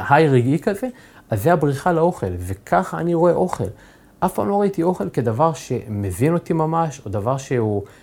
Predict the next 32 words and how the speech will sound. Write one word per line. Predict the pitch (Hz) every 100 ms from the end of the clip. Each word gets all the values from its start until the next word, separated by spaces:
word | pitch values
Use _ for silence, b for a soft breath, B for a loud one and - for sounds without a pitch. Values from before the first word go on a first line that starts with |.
| B
חשוב, | - 113 - 180 135
או |
דבר | 113 113 139
שצריך | - 143 139 147
להשקיע | 104 - - 160 160
בו. | 139 120 104
אפרופו | 107 95 123
מיינדפולנס, | 110 127 147 - 120 98 -
דיברת | 95 117 131
על | 113
להיות | 107 110 -
פה | 156
בהתחלה, | 160 127 - 107 95
אז | 95
גם | 160 175
באוכל | 185 -
אתה | 107
צריך | - 147 -
להיות | 165 -
פה. | - 202 - B B B B B
ככה | 170 160 156
ראיתי | 151 151 143
אוכל. | 139 131 92 90 -
אז | 101
אפרופו | 117 110 160
אכילה | 156 156
רגשית, | 147 131 - - B B B
ככה | - 165 -
אני | 139 147
רואה | 151 151 127 127
מזון. | 117 107 156 107 120
מזון, | 107 120 117 196